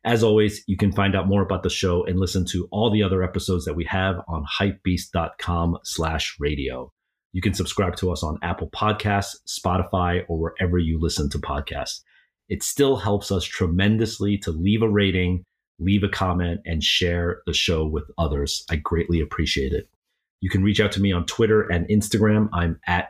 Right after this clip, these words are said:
Jeff Staple. This special stay-at-home series of The Business of Hype was directed by me and produced alongside Christina Hong. Social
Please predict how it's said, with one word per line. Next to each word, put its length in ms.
Jeff 240
Staple. 580
This 360
special 460
stay-at-home 580
series 400
of 80
The 80
Business 320
of 100
Hype 380
was 200
directed 440
by 140
me 420
and 180
produced 420
alongside 580
Christina 500
Hong. 360
Social 440